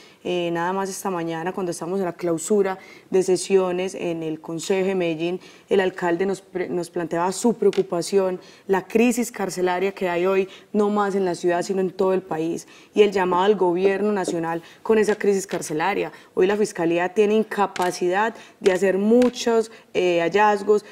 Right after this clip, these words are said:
de hacer muchas capturas, de hacer inclusive muchas condenas, porque no tenemos donde meter los reclusos. Entonces nosotros hoy hablamos, eh, de una cadena perpetua. Yo estoy convencida que no puede haber perdón para los violadores. No podemos aceptar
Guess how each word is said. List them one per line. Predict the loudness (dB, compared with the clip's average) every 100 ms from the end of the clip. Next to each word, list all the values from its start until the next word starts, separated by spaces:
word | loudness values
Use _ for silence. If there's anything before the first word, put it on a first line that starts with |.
| -6
de | -2
hacer | 0 0
muchas | 0 -2 -8
capturas, | -8 -2 4 6 6 4
de | 0
hacer | 0 0
inclusive | -2 0 0
muchas | 0 -2 -4
condenas, | 0 4 6 6 4 2 -8 -14 -6
porque | -2 2
no | 4 2
tenemos | 2 0 0 -2
donde | -2
meter | -4 -6 -4
los | -4
reclusos. | -6 0 2 2 -4 -14 -14 -6
Entonces | -2 2 2
nosotros | 2 0 0
hoy | 2
hablamos, | 2 2 2 -2 -8 -16 -10
eh, | -6 -2
de | -2
una | -2
cadena | -2 -4 -4
perpetua. | -4 -2 -2 -2 -4
Yo | -4 0 2 2 0 -8 -10
estoy | 0 0
convencida | 2 0 -2 -2 -4
que | -4 -4
no | -4
puede | -2 0 0
haber | -2 -4
perdón | -6 -2 -2 -4 -8 -18 -4
para | 0 0
los | -2
violadores. | -2 -2 -2 -2 -4 -8 -6
No | -2 -2
podemos | 0 4 4 4 2
aceptar | -2 -8 -8 -10